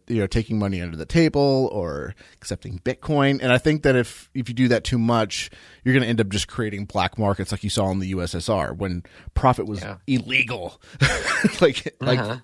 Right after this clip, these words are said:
Speaker 1: you could not make a profit legally in the U S S R, so people just turned it into black markets. Yeah.
Speaker 2: Yeah. Yeah, absolutely. Yeah, and it's already happened in that way. I don't know what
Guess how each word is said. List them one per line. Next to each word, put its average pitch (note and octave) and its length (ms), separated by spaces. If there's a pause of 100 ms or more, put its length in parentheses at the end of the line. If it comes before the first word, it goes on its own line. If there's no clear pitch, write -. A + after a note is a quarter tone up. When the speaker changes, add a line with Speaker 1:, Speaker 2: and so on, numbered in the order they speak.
(120)
Speaker 1:
you D#3 120
could F3 200
not D3+ 200
make B2+ 160
a A2+ 60
profit A2 460
legally G#2 560
in G#2+ 180
the G#2 80
U G#2+ 100
S G2 120
S G2 100
R, A#2 260 (400)
so - 120
people C3 220
just A2+ 200
turned A#2+ 220
it G2+ 60
into G2 140
black E2+ 280
markets. - 500 (300)
Yeah. - 140 (840)
Speaker 2:
Yeah. F#2 240 (340)
Yeah, E2+ 200
absolutely. E2+ 640 (720)
Yeah, B2+ 300
and G#2+ 120
it's G#2+ 180
already A2+ 240
happened A2 340
in F#2+ 120
that F2+ 220
way. F#2+ 460
I G2 60
don't G2+ 280
know F#2+ 160
what F#2 360